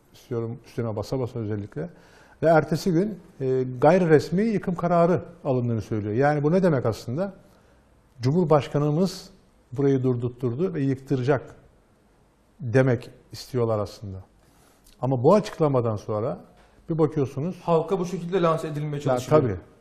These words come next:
Speaker 1: tabii. Yani bu aslında, e, velev ki böyle bir yıkım kararı size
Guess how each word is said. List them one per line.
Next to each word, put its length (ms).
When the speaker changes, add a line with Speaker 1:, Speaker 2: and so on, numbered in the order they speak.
Speaker 1:
tabii. 240
Yani 260
bu 180
aslında, 600
e, 380
velev 420
ki 200
böyle 260
bir 60
yıkım 420
kararı 380
size 400